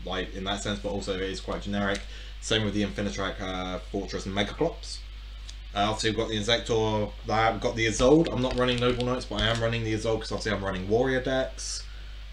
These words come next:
Uh, we've got all the Nightmares, obviously. Uh, except Mermaid, 'cause again, I don't see that fucker ever coming back, 'cause Orcus would just cream themselves.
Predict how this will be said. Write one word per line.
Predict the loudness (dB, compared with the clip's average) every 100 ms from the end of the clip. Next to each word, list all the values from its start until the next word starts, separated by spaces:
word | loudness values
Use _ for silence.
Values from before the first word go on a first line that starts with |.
| -6
Uh, | -2 2 2 2
we've | 2
got | 2
all | 4 4
the |
Nightmares, | 6 4 4 4 4 4 0 -2
obviously. | -2 -2 2 4 2 -2 -10 -14 -12 -10 -10 -10 -12 -14 -12 -12 -4
Uh, | 0 2
except | 2 2 2
Mermaid, | 2 2 2 0 -2
'cause | -6
again, | -4 -2 -2 0 -2 -2
I | -4
don't | -2 -2
see | -2 -4
that | -4 -4
fucker | -2 -2
ever | -2
coming | -2 -4 -2
back, | 2 2 2
'cause | -4 -2
Orcus | -2 0 -4 -4
would | -4
just | -2 -2 -2 -8
cream | -4 -4 -2 -4
themselves. | -4 -4 -2 -2 -2 -6